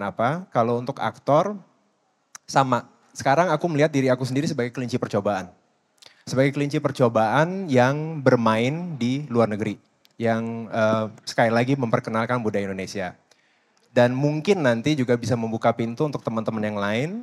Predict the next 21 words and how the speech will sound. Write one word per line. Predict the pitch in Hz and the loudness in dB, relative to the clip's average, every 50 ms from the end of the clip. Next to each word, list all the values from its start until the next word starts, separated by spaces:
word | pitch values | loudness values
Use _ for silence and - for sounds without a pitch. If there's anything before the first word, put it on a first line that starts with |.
| - _ _ | -12 _ _
di | 143 131 113 113 113 110 | -10 -8 -6 -4 -4 -4
depan | 107 110 117 - - 123 127 | -4 -4 -4 0 2 0 2
maupun | 127 120 110 107 107 117 | 2 0 -2 0 0 -2
di | 107 107 107 | -4 -2 0
balik | 107 104 104 107 | 0 0 -2 -2
layar | 107 110 101 95 95 104 131 160 202 220 - _ _ _ _ _ _ _ _ _ _ | -2 -2 -2 0 0 0 0 -2 -4 -8 -12 _ _ _ _ _ _ _ _ _ _
atau | - 107 - | -8 -8 -6
di | 113 110 104 | -6 -8 -8
depan | 110 - - 110 107 | -6 -4 -4 -4 -4
atau | 101 - 107 | -4 -6 -6
di | 104 | -8
balik | 95 - - _ | -8 -10 -14 _
kamera | _ 107 98 98 98 98 113 123 147 165 180 170 - | _ -8 -6 -4 -2 0 2 2 2 0 -2 -6 -8
untuk | - 113 110 - 147 | -8 -8 -6 -6 -4
kemudian | - - 127 117 117 113 107 110 117 131 147 | -2 -2 -2 0 0 -2 0 2 4 4 4
juga | 156 143 - 113 110 | 2 0 -2 -2 -2
bisa | 104 98 101 - 127 - | -4 -4 -4 -4 -4 -4
ikut | 127 127 - 156 | -4 -4 -4 -4
berkecimpung | - - - 117 120 - - 110 104 98 120 107 92 82 _ _ _ _ _ _ _ | -2 -2 -4 -4 -4 -8 -8 -8 0 0 0 0 0 -6 _ _ _ _ _ _ _
di | - 110 104 | -8 -8 -4
luar | 107 107 107 104 104 101 101 107 104 | 0 0 2 2 2 0 -4 -10 -12